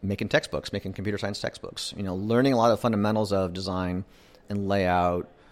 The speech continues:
and communication on the written page. Um, and I got into that. Honestly, it was the first cool job I found out of college.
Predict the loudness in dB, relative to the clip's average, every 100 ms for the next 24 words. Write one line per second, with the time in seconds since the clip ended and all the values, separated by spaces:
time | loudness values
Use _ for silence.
0 | -20 -20 -20 -10 -8 -6 -2 -2 0 -2
1 | -2 -2 0 0 0 -2 0 0 -2 -8
2 | -14 -20 -20 -20 -8 -2 0 2 0 -2
3 | -6 -12 -20 -14 -2 2 4 4 2 4
4 | 4 4 0 -10 _ -20 -20 _ _ _
5 | -20 -20 -20 -20 -14 -4 0 0 2 0
6 | -2 -12 -10 -8 -6 -4 -4 -6 -14 _
7 | _ -6 -4 0 4 4 2 0 -2 -2
8 | -4 0 0 0 -4